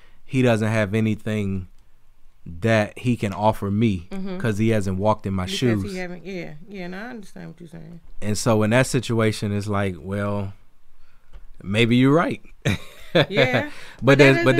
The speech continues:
Speaker 1: the
Speaker 2: mean that you don't have anything to
Speaker 1: Right,
Speaker 2: offer him
Speaker 1: I can
Speaker 2: through that.
Speaker 1: still share
Speaker 2: Yeah,
Speaker 1: my
Speaker 2: absolutely.
Speaker 1: testimony and my
Speaker 2: Yeah.
Speaker 1: story.
Speaker 2: Yeah, yeah.
Speaker 1: 'Cause,
Speaker 2: And I,
Speaker 1: mm-hmm.
Speaker 2: that's, that's, I'm sorry, go ahead.
Speaker 1: No, you go.
Speaker 2: That's, that's another thing that about,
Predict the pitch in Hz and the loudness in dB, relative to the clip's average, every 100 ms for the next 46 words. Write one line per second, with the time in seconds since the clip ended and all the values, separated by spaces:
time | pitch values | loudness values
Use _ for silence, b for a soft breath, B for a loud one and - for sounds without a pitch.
0 | 123 - 262 277 226 226 226 226 196 190 | 2 0 -4 -6 -8 -10 -10 -8 -8 -8
1 | 175 180 180 - 156 131 113 165 160 117 | -10 -10 -12 -12 -6 -4 -4 -8 -8 -6
2 | 143 113 147 113 110 110 - - 139 113 | -4 -6 -2 0 0 -2 -8 0 2 4
3 | 101 131 143 - 120 - 107 107 104 101 | 4 4 2 2 -2 0 -2 0 -2 -2
4 | 92 107 127 127 - 92 82 85 - 220 | -2 0 0 -2 -4 -4 -6 -10 -12 -10
5 | 302 226 165 160 - - - 190 180 165 | -8 -8 -10 -12 -16 -16 -12 -10 -10 -12
6 | 165 - 113 101 262 285 104 95 98 262 | -14 -4 -2 -2 -4 -6 -6 -6 -6 -6
7 | 262 254 277 - - 175 175 165 156 156 | -6 -8 -8 -10 -12 -12 -12 -14 -14 -14
8 | 147 139 123 120 135 120 95 b b b | -12 -2 2 4 4 2 0 b b b
9 | - 208 247 220 226 254 247 233 247 240 | -8 -8 -8 -8 -6 -4 -6 -6 -8 -8
10 | 220 220 214 202 - 185 196 190 - | -8 -6 -8 -8 -12 -12 -10 -12 -14